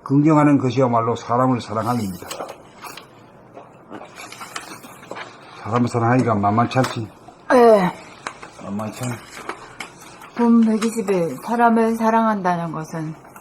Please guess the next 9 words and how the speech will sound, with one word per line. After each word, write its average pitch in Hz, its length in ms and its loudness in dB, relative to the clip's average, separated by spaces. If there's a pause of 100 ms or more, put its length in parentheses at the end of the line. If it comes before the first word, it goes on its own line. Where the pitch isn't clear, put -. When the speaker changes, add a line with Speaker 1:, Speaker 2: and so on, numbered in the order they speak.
(180)
Speaker 2:
사람을 247 640 2
지극히 233 560 -4
미워하면 180 640 0 (320)
다시는 214 580 -2
안 185 180 -4
본다라고 208 640 0
말합니다. 151 600 -8 (640)
조면하고 233 680 4
절교합니다. 190 840 -6